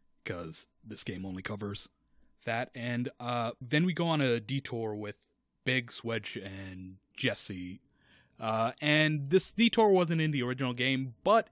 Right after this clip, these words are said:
it feels like something that would be in the original game,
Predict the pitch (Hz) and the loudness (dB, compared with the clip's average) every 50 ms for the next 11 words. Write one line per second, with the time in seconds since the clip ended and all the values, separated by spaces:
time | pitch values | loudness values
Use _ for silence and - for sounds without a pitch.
0 | - - 151 - - - 160 160 165 165 151 - - 156 139 - - 143 127 - | -6 -6 -6 -6 -4 0 2 4 4 4 2 2 2 0 0 2 -2 -6 -6 -4
1 | 139 131 123 123 123 120 123 120 120 127 131 131 131 135 139 139 135 131 147 143 | -2 0 0 0 0 0 -2 -4 -2 -2 -2 -2 -2 0 0 -2 -2 -2 -4 -4
2 | 143 143 147 143 147 147 | -2 0 0 0 0 -2